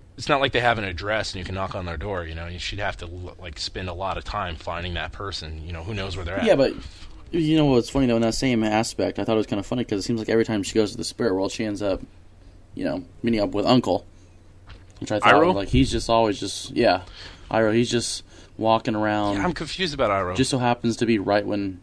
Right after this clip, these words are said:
Speaker 2: she goes, goes there, you know what I mean?
Speaker 1: Did he die and
Speaker 2: So
Speaker 1: then go to the spirit world, or did he stay alive and go to the spirit world, and somehow he's found a way to stay alive inside the spirit world, where he cas-, he doesn't die once he's there? I don't, I don't understand it.
Speaker 2: I don't understand that either.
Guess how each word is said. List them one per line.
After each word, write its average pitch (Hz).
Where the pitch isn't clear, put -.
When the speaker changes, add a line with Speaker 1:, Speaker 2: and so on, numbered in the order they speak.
Speaker 2:
she -
goes, 95
goes 104
there, 85
you 90
know 101
what 104
I -
mean? 107
Speaker 1:
Did 156
he 156
die 113
and 123
Speaker 2:
So 127
Speaker 1:
then 98
go 110
to 143
the 139
spirit 151
world, 156
or 113
did 104
he 107
stay -
alive 117
and 107
go 98
to 98
the 95
spirit 98
world, 98
and 104
somehow 104
he's 98
found 90
a 95
way 98
to 92
stay -
alive 92
inside 85
the 78
spirit 90
world, 82
where 85
he 110
cas-, 113
he 113
doesn't 113
die 104
once 95
he's 82
there? 87
I 76
don't, 113
I 127
don't 135
understand 92
it. -
Speaker 2:
I 127
don't 117
understand 101
that 107
either. 107